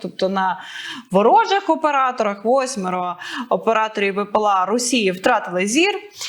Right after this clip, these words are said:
і більше не атакуватимуть наших бійців. Е, у період січня-лютого двадцять п'ятого року поряд громадських організацій було,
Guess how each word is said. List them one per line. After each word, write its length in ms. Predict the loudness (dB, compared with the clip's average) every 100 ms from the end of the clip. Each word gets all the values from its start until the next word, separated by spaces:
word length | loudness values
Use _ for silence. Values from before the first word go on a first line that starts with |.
| 0
і 100 | 2
більше 340 | 4 2 2
не 100 | 2
атакуватимуть 880 | 0 -2 -4 -2 -2 -2 -2 -2 0
наших 380 | -2 -2 -4 -2
бійців. 580 | -2 -2 -2 0 0 0
Е, 360 | 2 2 2 0
у 80 | 0
період 380 | 2 2 0 0
січня-лютого 720 | -2 0 0 0 0 0 -2
двадцять 320 | -2 -4 -2
п'ятого 380 | -2 -2 -2 0
року 300 | 0 2 0 2 -2 -4
поряд 420 | -2 0 -2 -2 -2
громадських 560 | -2 0 0 0 -4
організацій 580 | -4 -4 0 -2 0 0
було, 400 | 2 2 0 -2